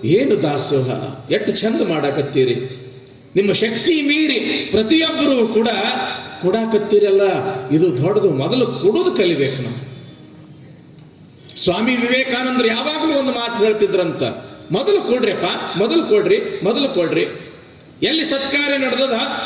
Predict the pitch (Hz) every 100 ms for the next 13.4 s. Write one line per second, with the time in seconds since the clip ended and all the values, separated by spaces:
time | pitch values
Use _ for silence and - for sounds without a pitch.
0 | 156 220 330 339 285 285 269 196 214 339
1 | 381 302 277 269 220 233 220 208 196 185
2 | 165 147 170 180 185 180 185 180 175 180
3 | 180 185 131 - - 156 214 262 240 196
4 | 147 175 208 175 165 220 - - - -
5 | 180 208 254 233 226 220 196 180 190 -
6 | - 170 175 175 170 165 147 151 165 208
7 | 208 202 - - - - - - - -
8 | - - - - - - - 165 190 254
9 | 254 240 233 208 208 214 214 190 190 185
10 | 175 175 156 160 233 - - 135 156 196
11 | 190 160 156 - 151 202 220 190 180 180
12 | 165 165 - 196 254 233 196 165 135 127
13 | 113 110 - -